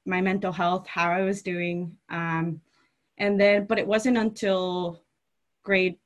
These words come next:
twelve, I would say, that I really kind of became a mental health advocate. And that was with the C M H A. Um, that was when I realized, like, uh, how much it meant to me, um,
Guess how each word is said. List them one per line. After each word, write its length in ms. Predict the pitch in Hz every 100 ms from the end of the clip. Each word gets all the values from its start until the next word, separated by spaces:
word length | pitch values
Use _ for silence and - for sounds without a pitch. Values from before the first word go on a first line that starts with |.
| _
twelve, 420 | - - 185 214
I 120 | 226 226
would 120 | 226
say, 240 | 226 220
that 140 | 208 180
I 200 | 175 175
really 420 | 165 180 180 165
kind 200 | 165 180
of 220 | 170 165
became 500 | 196 - 185 180 180 -
a 240 | 175 170
mental 320 | 165 175 170
health 240 | 165 170 175
advocate. 560 | 156 160 220 269 302 -
And 120 | 202
that 120 | 180
was 200 | 190 185
with 180 | 190 185 -
the 240 | 185 175
C 180 | 175 185
M 100 | 180
H 160 | 185 254
A. 180 | 165 - _ _ _ _ _ -
Um, 540 | 185 175 170 170 175 -
that 160 | 190 196
was 160 | 196
when 140 | 208 190
I 40 |
realized, 460 | 180 175 165 165 -
like, 260 | 160 160 - _ -
uh, 300 | 170 160 156
how 180 | 156 190
much 220 | 185 196
it 100 | 160
meant 220 | 175 226
to 80 | 170
me, 240 | 151 147 - _ _ _ _ _
um, 600 | 175 165 165 165 165 160